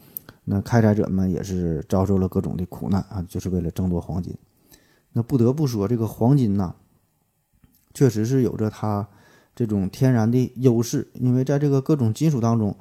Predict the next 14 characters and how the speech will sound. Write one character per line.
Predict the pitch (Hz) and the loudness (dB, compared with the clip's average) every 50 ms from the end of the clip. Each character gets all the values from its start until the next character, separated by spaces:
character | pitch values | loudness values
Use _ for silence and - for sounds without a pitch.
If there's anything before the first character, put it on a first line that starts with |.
| - - _ _ | -14 -20 _ _
虽 | - - - 131 | -14 -6 0 0
然 | 131 131 147 | 2 2 2
这 | 156 | 2
个 | 143 131 | 0 0
黄 | - - 117 131 139 | 2 2 2 2 4
金 | 127 117 110 101 104 _ _ _ _ _ | 4 2 2 0 -2 _ _ _ _ _
它 | - 135 | -4 0
这 | 135 147 | 0 2
个 | 143 135 | 0 0
质 | 131 - 214 202 165 | -2 0 0 2 2
地 | 127 135 135 120 98 - - - | 4 4 4 2 2 0 -6 -6
比 | - 104 101 | -4 -4 2
较 | 120 143 143 | 4 4 6
软， | 139 120 110 117 - - - - | 6 4 4 2 0 0 -6 -16